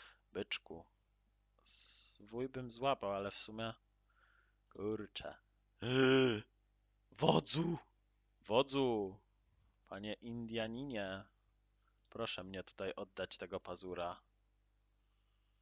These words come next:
Szybciutko. No nie, no byczku. Dziękuję bardzo, dziękuję. Jednak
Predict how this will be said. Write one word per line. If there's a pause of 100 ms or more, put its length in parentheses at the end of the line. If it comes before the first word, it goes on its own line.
(1300)
Szybciutko. (520)
No
nie,
no
byczku. (360)
Dziękuję
bardzo,
dziękuję.
Jednak